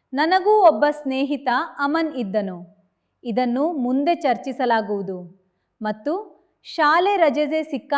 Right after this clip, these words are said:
ನಂತರ ಮನೆಗೆ ಹೋಗುತ್ತಿದ್ದೆ ಮತ್ತು ನಂತರ ಊರಿನಲ್ಲಿ ನನ್ನ ಸ್ನೇಹಿತರೊಂದಿಗೆ ಸುತ್ತಾಡಲು ಹೋಗುತ್ತಿದ್ದೆ. ಅದರಲ್ಲಿ ನನ್ನ ಮೆಚ್ಚಿನ ಸ್ನೇಹಿತ ಚಂದು ಇದ್ದನು,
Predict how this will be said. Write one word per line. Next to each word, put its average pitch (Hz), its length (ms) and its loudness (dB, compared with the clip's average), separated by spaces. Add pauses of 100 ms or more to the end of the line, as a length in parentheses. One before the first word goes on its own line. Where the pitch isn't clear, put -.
ನಂತರ 254 400 0 (180)
ಮನೆಗೆ 285 480 0
ಹೋಗುತ್ತಿದ್ದೆ 226 720 -2 (540)
ಮತ್ತು 214 300 -6
ನಂತರ 214 400 -2 (580)
ಊರಿನಲ್ಲಿ 330 720 2
ನನ್ನ 277 280 -2
ಸ್ನೇಹಿತರೊಂದಿಗೆ 269 1120 -2
ಸುತ್ತಾಡಲು 294 720 0
ಹೋಗುತ್ತಿದ್ದೆ. 233 760 -2 (640)
ಅದರಲ್ಲಿ 233 540 0 (460)
ನನ್ನ 311 300 0
ಮೆಚ್ಚಿನ 277 480 -2 (160)
ಸ್ನೇಹಿತ 277 420 -2 (280)
ಚಂದು 320 440 0
ಇದ್ದನು, 202 420 -4